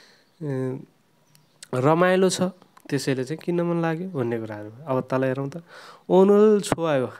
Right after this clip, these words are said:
आज चाहिँ जाडो छ अथवा चिसो छ।" "खुरेसा, त्यसैले।"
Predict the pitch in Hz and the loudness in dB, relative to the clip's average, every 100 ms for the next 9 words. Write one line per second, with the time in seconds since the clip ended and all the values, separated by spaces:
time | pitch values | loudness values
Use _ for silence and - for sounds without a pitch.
0 | - - 135 143 135 170 226 - _ - | -10 -2 0 0 0 -2 -2 -12 _ -14
1 | 131 165 190 202 175 - 110 - _ _ | -4 0 2 2 2 0 -8 -10 _ _
2 | _ _ _ - - - 143 147 170 - | _ _ _ -20 -20 -14 -10 -8 -8 -6
3 | 170 - 143 - - _ _ _ _ - | -6 -4 -6 -10 -18 _ _ _ _ -20
4 | - _ - - 151 143 131 113 110 117 | -20 _ -18 -4 2 2 0 -8 -8 -10
5 | - 120 123 131 120 | -8 -8 -4 -4 -4